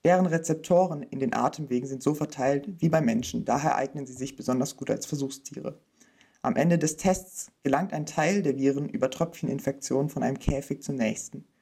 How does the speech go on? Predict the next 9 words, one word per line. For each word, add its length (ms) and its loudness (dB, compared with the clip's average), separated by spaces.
Fouchier 540 2
fand 300 -2
fünf 420 2
Mutationen, 840 0
die 100 4
dies 280 -2
offenbar 400 0
ausgelöst 540 -4
hatten. 320 -8